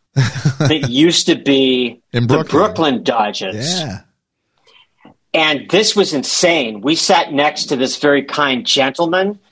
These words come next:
Speaker 2: who had rooted for the Brooklyn Dodgers as a kid.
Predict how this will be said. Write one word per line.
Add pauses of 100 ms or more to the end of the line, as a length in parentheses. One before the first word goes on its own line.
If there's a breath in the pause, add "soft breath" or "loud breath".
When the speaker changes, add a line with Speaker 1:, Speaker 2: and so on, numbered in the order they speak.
(180)
Speaker 2:
who
had
rooted
for
the
Brooklyn
Dodgers
as
a
kid.